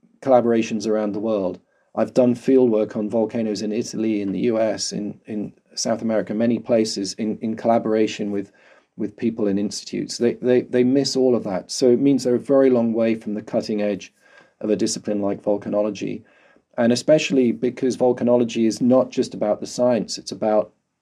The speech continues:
uh, how do you interface that with, um, with, uh, risk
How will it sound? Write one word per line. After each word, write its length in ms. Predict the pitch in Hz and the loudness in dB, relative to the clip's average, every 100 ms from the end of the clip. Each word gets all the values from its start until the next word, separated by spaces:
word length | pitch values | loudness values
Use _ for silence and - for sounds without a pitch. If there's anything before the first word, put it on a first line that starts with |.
| _ _ | _ _
uh, 260 | 110 104 90 _ _ | -8 -8 -8 _ _
how 180 | - 113 | -6 -2
do 120 | 110 | 0
you 100 | 110 | 2
interface 500 | 104 113 - 107 98 - | 2 0 -2 -2 -2 -2
that 260 | 101 - | -4 -4
with, 320 | 104 101 90 _ _ - _ _ - | -4 -4 -6 _ _ -20 _ _ -6
um, 580 | 98 95 95 92 90 - - - _ | -2 0 0 -2 -4 -10 -20 -20 _
with, 260 | 104 104 - _ | -6 -6 -6 _
uh, 180 | 101 92 - | -6 -6 -2
risk 380 | 117 110 - | 0 0 -4